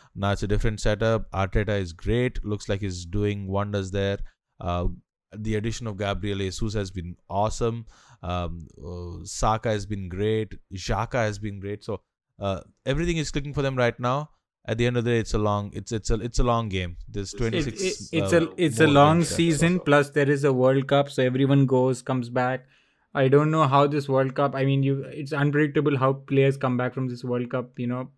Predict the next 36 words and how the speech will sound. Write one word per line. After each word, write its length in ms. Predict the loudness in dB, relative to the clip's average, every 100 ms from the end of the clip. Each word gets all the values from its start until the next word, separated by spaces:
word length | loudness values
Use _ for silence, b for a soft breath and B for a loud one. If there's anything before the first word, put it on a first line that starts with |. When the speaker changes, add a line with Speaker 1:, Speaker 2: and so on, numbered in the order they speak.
| _
Speaker 1:
Yeah. 360 | -8 -2 0 2
Speaker 2:
They 140 | 4
can 160 | 4 2
come 240 | 2 0
gassed 400 | 0 0 0 0
out, 280 | 0 0 0
like, 260 | -2 -6 -4
<laughs> 40 |
you 140 | -2 2
know, 120 | 4
you're 140 | 4 2
playing 340 | 2 2 2
for 60 | 4
Speaker 1:
That 100 | 4
Speaker 2:
your 60 |
Speaker 1:
is, 100 | 4
that, 180 | 4 6
Speaker 2:
country. 220 | 8 8
Speaker 1:
yeah, 240 | 6 4 2
that 160 | 4
is 140 | 4 6
the 80 | 6
huge 320 | 8 6 6
variable 400 | 4 6 4 4
this 180 | 0 -2
year, 140 | 2
right? 80 | 4
Speaker 2:
Yeah, 320 | 4 4 -2 -8 -14
so 600 | -2 2 4 4 2 0 -4
you 240 | 2 4
don't 240 | 6 6 6
know 120 | 4
how 180 | 4 2
it 140 | 0
is, 180 | 0 -2
but 260 | 0 0